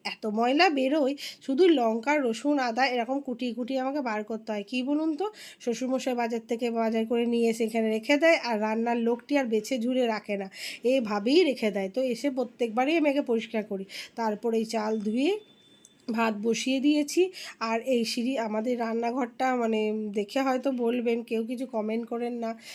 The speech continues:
যেহেতু ঘরে কোনো মেয়ে থাকে না, সেই জন্য এত রান্নাঘরটাও নোংরা, সবই পরিষ্কার করতে হবে। এদিকে ভাত বসিয়েছি, আর এদিকে এই যে হলুদ মাছ নিয়ে এসেছিলো দেখিয়েছি, মাছে হলুদ নুন দিয়ে দিলাম, মাছগুলো ভাজা বসিয়ে দেবো। আজকে শ্বশুরমশাই বলেছে,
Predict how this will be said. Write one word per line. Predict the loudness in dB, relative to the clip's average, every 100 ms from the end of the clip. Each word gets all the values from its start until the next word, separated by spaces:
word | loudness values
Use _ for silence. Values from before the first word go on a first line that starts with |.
| -10
যেহেতু | -2 -2 -2 -2
ঘরে | 2 2 2
কোনো | 0 -2
মেয়ে | 0 0 -2
থাকে | -4 -6 -4
না, | -2 -4
সেই | -4 -2
জন্য | -2 -2
এত | -2 -2
রান্নাঘরটাও | -2 -2 -2 -2 -2 -4 -2 -2
নোংরা, | 0 -2 -2 -4
সবই | -4 -4 -2 -2
পরিষ্কার | -2 -6 -4
করতে | -4 -4 -4
হবে। | -2
এদিকে | -2 -2
ভাত | -2 -2 -4
বসিয়েছি, | -6 -6 -4 -6 -2 -2 -2 -10 -10 -2
আর | 2
এদিকে | 2 0 2 2
এই | 2
যে | 0
হলুদ | 0 2 2 2
মাছ | 0 0 -4 -14 -10 0
নিয়ে | 4 4
এসেছিলো | 2 0 2
দেখিয়েছি, | 2 0 0 0 2
মাছে | 2 0 0
হলুদ | 0 2 2 0
নুন | 0 0 2
দিয়ে | 2 4
দিলাম, | 4 4 4
মাছগুলো | 2 0 0 0 0
ভাজা | 0 0 0
বসিয়ে | 0 0 2
দেবো। | 2 0 -2 -4 -10 -4
আজকে | -4 -2 -4
শ্বশুরমশাই | -2 0 0 0 2 0
বলেছে, | 2 0 2